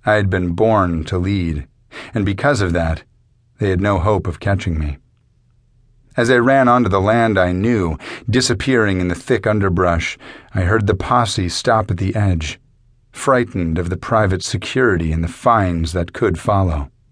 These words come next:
I would have to remember to tell the police chief about the dogs the following day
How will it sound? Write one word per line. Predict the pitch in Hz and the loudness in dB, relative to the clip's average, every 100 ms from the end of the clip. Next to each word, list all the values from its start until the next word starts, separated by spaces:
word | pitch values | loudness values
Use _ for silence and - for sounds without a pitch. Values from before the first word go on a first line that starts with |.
| _ _ _ _ _ _ | _ _ _ _ _ _
I | 107 117 | 0 4
would | 123 | 4
have | 120 127 | 2 2
to | 120 | 2
remember | 107 104 120 120 87 | 2 2 2 4 2
to | - | 0
tell | 95 - 107 | -2 0 0
the | 95 | 0
police | 110 110 123 - | -2 0 0 -2
chief | 98 87 - | -4 -4 0
about | 92 87 | 0 0
the | 92 | 0
dogs | 87 113 107 87 82 | 2 4 4 2 -2
the | |
following | 87 104 98 90 90 | -2 0 2 0 0
day | 87 107 92 80 | 0 2 0 -2